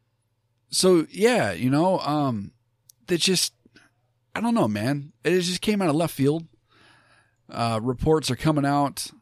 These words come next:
that John Laurinaitis had texted everybody saying, you know, that there was, uh, the reason for this was budget cuts. Um,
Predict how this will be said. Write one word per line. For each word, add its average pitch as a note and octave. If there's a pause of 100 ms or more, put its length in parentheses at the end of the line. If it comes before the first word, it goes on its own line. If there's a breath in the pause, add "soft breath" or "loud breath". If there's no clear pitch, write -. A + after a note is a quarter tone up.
(280)
that A#2+
John C3+
Laurinaitis B2
had A2
texted B2
everybody A2+
saying, A2+
you A2
know, G#2
that G2+
there A2
was, G2+
uh, F#2+
the G#2+
reason G#2+
for A2+
this G#2+
was G#2
budget C#3
cuts. - (800 loud breath)
Um, A#2